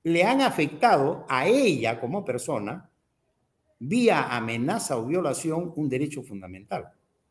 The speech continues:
Cuando hay una afectación personal, y es esa persona afectada la que recurre al amparo.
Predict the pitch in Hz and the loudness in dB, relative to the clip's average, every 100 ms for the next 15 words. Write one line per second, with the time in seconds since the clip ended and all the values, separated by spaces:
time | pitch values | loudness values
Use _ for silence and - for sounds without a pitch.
0 | _ _ _ _ 127 139 190 220 202 - | _ _ _ _ -2 4 4 4 0 0
1 | 127 - 90 185 190 190 - 107 - 95 | -2 -2 -2 0 0 0 -2 -2 -4 -6
2 | 92 220 185 - - - - - 165 214 | -2 2 2 0 -8 -18 -20 -10 2 6
3 | 220 277 254 - 147 233 247 - 151 - | 6 6 4 4 2 4 4 4 2 4
4 | 240 190 - 135 117 113 285 349 247 135 | 6 4 4 2 2 0 4 6 6 6
5 | 110 110 95 185 | 2 0 -2 -2